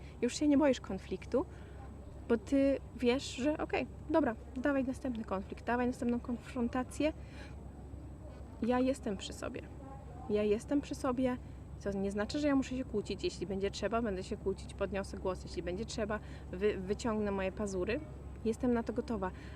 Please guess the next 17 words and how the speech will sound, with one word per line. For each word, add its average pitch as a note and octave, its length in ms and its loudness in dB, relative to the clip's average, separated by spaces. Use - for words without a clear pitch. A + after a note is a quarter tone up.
ale G#3 200 2
nie A3+ 80 6
możemy C4 320 6
się B3 160 0
już A#3+ 280 2
bać A3 260 2
konfrontacji. A#3 800 -2
Jeśli F#3 220 -6
boimy A3 280 4
się A#3+ 120 0
konfrontacji, G#3+ 840 -2
no A3 140 0
to B3+ 360 2
nie B3+ 200 6
wypowiemy D#4 480 6
swojej - 280 2
prawdy. G3 440 -4